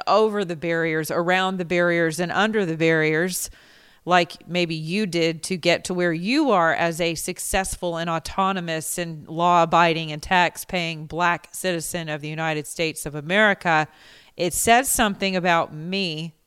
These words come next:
and I have to find shelter and safety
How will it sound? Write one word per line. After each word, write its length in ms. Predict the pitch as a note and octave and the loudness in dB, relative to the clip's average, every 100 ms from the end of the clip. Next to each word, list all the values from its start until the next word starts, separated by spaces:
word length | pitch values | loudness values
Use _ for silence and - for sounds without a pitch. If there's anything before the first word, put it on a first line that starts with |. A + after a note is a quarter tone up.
| _ _ _ _ _ _ _ _ _ _ | _ _ _ _ _ _ _ _ _ _
and 160 | F3 F3 | -4 0
I 100 | E3+ | 0
have 560 | D#3 - - G#3+ F#3+ - | -2 -6 -4 -4 -4 -8
to 80 | |
find 520 | E3+ - F3 E3+ E3 D#3+ | -12 -6 -2 -2 -4 -6
shelter 520 | - D#3 D#3 - D#3+ | 0 2 2 0 -2
and 180 | D#3 D3 | -2 -6
safety 720 | - E3+ D#3+ - D#3 D3 | -2 -2 -2 -4 -6 -4